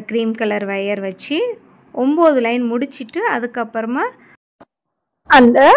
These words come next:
பிங்க் கலர் வயரை எப்படி ஜாயின் பண்ணணும் அப்படிங்கிறத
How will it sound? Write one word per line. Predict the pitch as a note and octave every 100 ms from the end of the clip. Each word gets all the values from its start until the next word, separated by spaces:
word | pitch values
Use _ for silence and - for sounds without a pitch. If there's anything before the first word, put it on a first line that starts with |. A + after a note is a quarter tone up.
| C#5+
பிங்க் | D#4 D4+ -
கலர் | D#4+ C4+ A#3 A3
வயரை | A3 A3 B3 G#4 D#4+
எப்படி | - C4 G#3+
ஜாயின் | A#3+ A3+ A#3+ A3
பண்ணணும் | G#3+ G#3 G#3+ A3+
அப்படிங்கிறத | G#3+ G#3 G#3 G3 G3